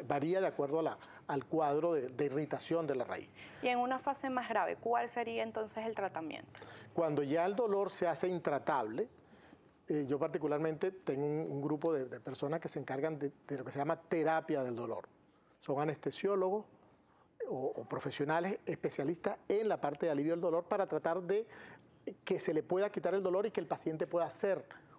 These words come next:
Speaker 1: una buena actividad física y una rehabilitación adecuada. Si eso falla y el dolor limita la capacidad de vida diaria del paciente, entonces tenemos la herramienta de la cirugía.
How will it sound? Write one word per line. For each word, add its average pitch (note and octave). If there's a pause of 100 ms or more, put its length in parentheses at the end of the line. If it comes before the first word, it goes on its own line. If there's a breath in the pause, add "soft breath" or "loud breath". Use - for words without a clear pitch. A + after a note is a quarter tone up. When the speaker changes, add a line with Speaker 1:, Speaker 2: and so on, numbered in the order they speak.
(100)
Speaker 1:
una D3
buena D#3+
actividad C3+
física F3+
y F3
una D3
rehabilitación C3+
adecuada. A#2 (460 loud breath)
Si D#3+
eso D3+
falla F#3 (400)
y G3
el D#3
dolor C#3+ (240)
limita D3+
la -
capacidad -
de E3+
vida E3
diaria D3+
del C3+
paciente, F#3
entonces F3
tenemos D3+ (400 loud breath)
la D3+
herramienta D3
de F3+
la -
cirugía. -